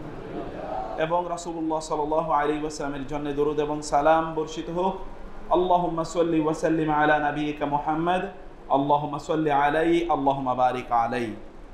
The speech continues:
আজকে একটা ভিন্ন প্রেক্ষাপট এবং ভিন্ন একটা ইস্যু নিয়ে আমি আলোচনা করব,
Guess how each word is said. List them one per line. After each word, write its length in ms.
আজকে 220
একটা 120
ভিন্ন 320
প্রেক্ষাপট 680
এবং 220
ভিন্ন 540
একটা 220
ইস্যু 260
নিয়ে 120
আমি 140
আলোচনা 400
করব, 500